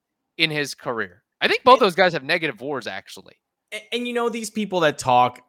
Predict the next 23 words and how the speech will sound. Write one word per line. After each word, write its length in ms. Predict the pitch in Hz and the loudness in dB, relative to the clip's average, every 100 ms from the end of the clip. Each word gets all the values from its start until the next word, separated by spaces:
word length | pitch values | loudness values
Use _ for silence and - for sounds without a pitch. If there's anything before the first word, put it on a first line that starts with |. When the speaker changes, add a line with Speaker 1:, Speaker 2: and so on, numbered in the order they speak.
| _ | _
Speaker 2:
usually 440 | 180 180 208 165 156 | -8 -4 -2 -2 0
are 120 | 131 | 0
just 260 | 135 127 - | -2 -10 -8
talking. 400 | 127 123 131 120 | -4 -4 -4 -6
They're 120 | 117 | -4
mostly 440 | 127 127 - 113 | -2 -4 -6 -12
trolls. 680 | - - 120 117 120 113 - _ _ _ | -12 -4 0 2 2 -2 -12 _ _ _
Uh, 200 | 113 107 | -6 -4
they 120 | 107 | -4
probably 280 | - 127 123 | 0 0 0
don't 140 | 117 | -2
even 140 | 120 110 | -6 -6
have 160 | 113 | -6
a 60 | 101 | -6
Speaker 1:
Yeah. 60 | - | -2
Speaker 2:
profile 280 | 127 120 113 | 0 2 0
picture 440 | 135 135 - 117 | 0 -2 0 2
on, 260 | 110 107 107 | 2 0 -4
on, 320 | 107 107 104 | -6 -6 -4
on 140 | 110 | -6
their 160 | 110 110 | -6 -6
anti-social 500 | 113 110 113 110 113 | -6 -8 -6 -6 -4
media, 420 | 143 135 120 113 | -2 0 0 -2